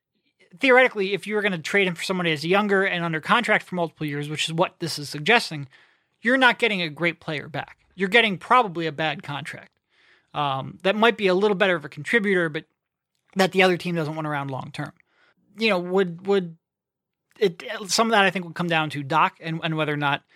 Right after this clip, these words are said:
they think Danny can help them with a, a title run. Um, and look, Danny Green doesn't have a whole lot of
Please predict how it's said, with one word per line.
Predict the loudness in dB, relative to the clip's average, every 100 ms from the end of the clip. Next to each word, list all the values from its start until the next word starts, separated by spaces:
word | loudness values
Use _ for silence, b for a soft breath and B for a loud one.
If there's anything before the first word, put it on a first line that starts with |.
| b b
they | -2
think | 2 0 2
Danny | 2 2
can | 0
help | 0 0
them | -2 -2
with | 0
a, | 0 0
a | 2
title | 0 0
run. | -6 -10 -16 _ -6
Um, | -2 -2 -4 -2
and | -2 2
look, | 2 0 -4 _ 0
Danny | 0 0
Green | 0
doesn't | -2 0
have | -2 -2 -6 _ -12
a | -6
whole | -2
lot |
of | -2